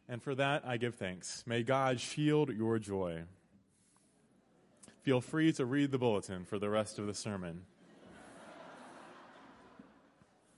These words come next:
But I have a hunch that for many of you,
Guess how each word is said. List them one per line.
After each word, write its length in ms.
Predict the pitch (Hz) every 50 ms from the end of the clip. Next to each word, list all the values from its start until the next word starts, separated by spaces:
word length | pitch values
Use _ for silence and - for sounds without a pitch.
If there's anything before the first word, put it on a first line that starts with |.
| - - - - - - - - - _ _ _ _ _ _ _ _ _ _ _ _ _ _ _ _ - - - _ _
But 100 | - 151
I 80 | 175 185
have 140 | 180 139 117
a 40 |
hunch 420 | 107 101 143 117 101 95 - - -
that 360 | 120 110 107 107 - - -
for 260 | - 131 123 123 127 131
many 320 | 127 127 143 143 139 123
of 140 | 107 98 92
you, 300 | 95 95 92 92 92